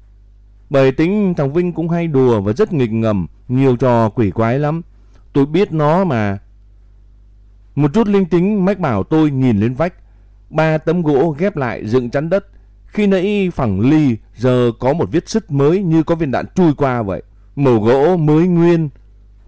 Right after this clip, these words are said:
Chột dạ, tôi nhìn xuống Vinh. Hai tay nó ôm đầu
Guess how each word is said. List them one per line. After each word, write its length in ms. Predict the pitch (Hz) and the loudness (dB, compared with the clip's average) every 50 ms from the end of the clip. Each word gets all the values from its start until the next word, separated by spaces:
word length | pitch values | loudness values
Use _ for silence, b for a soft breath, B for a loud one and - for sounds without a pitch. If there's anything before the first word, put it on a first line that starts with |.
| - | -2
Chột 200 | - 156 131 120 - | 2 2 2 2 0
dạ, 300 | 104 117 113 113 104 - - - - - | -2 -2 -2 -2 -4 -6 -12 -14 -6 -2
tôi 220 | - 165 165 156 | 2 2 4 4
nhìn 360 | 151 143 143 143 139 123 107 92 | 4 2 2 2 2 2 0 0
xuống 200 | - 131 143 143 | 0 -2 0 0
Vinh. 220 | 147 147 143 135 - - - - - - - - - - | -2 -2 -2 -4 -8 -10 -20 -20 -20 -20 -20 -20 -20 -12
Hai 260 | - 151 160 147 143 | -6 -2 0 0 0
tay 220 | 131 143 131 131 131 | 2 2 2 2 2
nó 240 | 127 123 123 - - | 2 2 0 0 -2
ôm 320 | - 160 170 170 156 151 139 | 0 2 2 2 2 2 2
đầu 340 | 120 110 101 92 85 78 | 2 2 2 2 0 -2